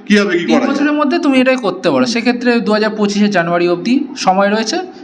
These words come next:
Speaker 2: সেটা করতে পারে। এখন, আহ, দেখা যাক শেষ অবধি কি হয়। তবে এইটাই বলার
Speaker 1: না, এখানে একটা প্রশ্ন আছে, তা, তাহলে কি দু হাজার জানুয়ারির পর বা এই সিজনের পর ওর ইস্ট বেঙ্গলের সইটা কি ভ্যালিড হয়ে যাবে?
Speaker 2: তাহলে কি তুমি বলছো প্রি
Speaker 1: আমি জানি না।
Speaker 2: না, তুমি কি তাহলে প্রি কন্ট্রাক্ট বলছো এটা?
Speaker 1: আমি জানি না।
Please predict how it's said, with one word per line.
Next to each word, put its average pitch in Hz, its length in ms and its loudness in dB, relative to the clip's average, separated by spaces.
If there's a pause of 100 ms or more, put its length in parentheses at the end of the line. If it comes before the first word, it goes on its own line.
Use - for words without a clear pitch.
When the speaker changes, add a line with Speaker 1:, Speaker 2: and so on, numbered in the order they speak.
Speaker 2:
সেটা 226 220 0
করতে 185 340 -2
পারে। 120 200 0
এখন, - 360 -2 (380)
আহ, 156 120 4
দেখা 156 260 0
যাক 233 180 0
শেষ 175 200 -4
অবধি 185 200 -6
কি 196 160 -6
হয়। 254 120 2
তবে 208 200 -2
এইটাই 175 300 2
বলার 233 240 2
Speaker 1:
না, - 20 2
এখানে 247 280 2
একটা 254 120 2
প্রশ্ন 349 380 0
আছে, 202 560 0
তা, 131 80 0 (200)
তাহলে 151 360 0
কি 196 200 -2
দু 127 220 4
হাজার 160 180 -2 (320)
জানুয়ারির 139 540 0
পর 110 140 -2
বা 110 120 -2
এই 117 200 4
সিজনের 165 420 -2
পর - 260 -8 (600)
ওর 165 360 4
ইস্ট 143 240 -2
বেঙ্গলের 185 340 0
সইটা 185 280 0
কি 208 140 -2
ভ্যালিড 180 280 0
হয়ে 214 160 2
যাবে? - 400 -4 (720)
Speaker 2:
তাহলে 175 200 0
কি 220 80 0
তুমি 220 160 0
বলছো 220 240 2
প্রি 208 160 0
Speaker 1:
আমি 165 160 4
জানি 113 120 0
না। - 380 -6
Speaker 2:
না, 254 80 6
তুমি 202 160 0
কি 208 100 -2
তাহলে 208 180 0
প্রি 226 220 0
কন্ট্রাক্ট 220 460 0
বলছো 185 260 0
এটা? 160 80 2
Speaker 1:
আমি 208 100 4
জানি 185 240 0
না। 123 180 2